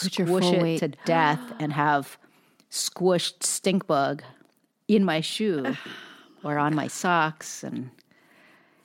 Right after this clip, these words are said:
Speaker 2: yeah.
Speaker 1: Okay. So, oh my God. All right. So people, let's just let them know. Well, we don't have to go into a whole long thing. So just know, you know, we are not, we are clean people.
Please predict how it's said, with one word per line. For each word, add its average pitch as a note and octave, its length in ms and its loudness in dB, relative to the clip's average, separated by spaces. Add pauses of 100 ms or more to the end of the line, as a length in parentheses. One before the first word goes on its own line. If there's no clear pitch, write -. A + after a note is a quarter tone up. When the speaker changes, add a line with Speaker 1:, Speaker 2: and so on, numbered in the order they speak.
Speaker 2:
yeah. C4 440 2 (720)
Speaker 1:
Okay. D#3+ 580 0 (400)
So, F#3+ 560 2 (1600)
oh G3 180 2
my E3 200 2
God. C#3+ 500 -6 (220)
All A3+ 80 8
right. F#3+ 320 4
So G#3 120 0
people, A#3+ 440 0
let's - 460 -2
just - 280 -2
let F#3 180 0
them F3 180 0
know. E3 360 2 (280)
Well, E3+ 160 -4
we E3 100 -2
don't E3 100 2
have D#3+ 120 0
to D#3+ 80 -6
go C#3+ 360 -6
into D#3 200 -8
a D3+ 40 -8
whole D#3+ 160 -6
long D#3 160 -8
thing. - 200 -12 (360)
So A#3 340 0 (400)
just G#4 280 0
know, D#3 420 0 (260)
you D#3+ 100 -6
know, D3 300 -2 (100)
we G3+ 180 0
are A3 100 2
not, G#3 320 0 (380)
we B3 120 0
are C4+ 80 2
clean A#3+ 360 4
people. G3+ 460 2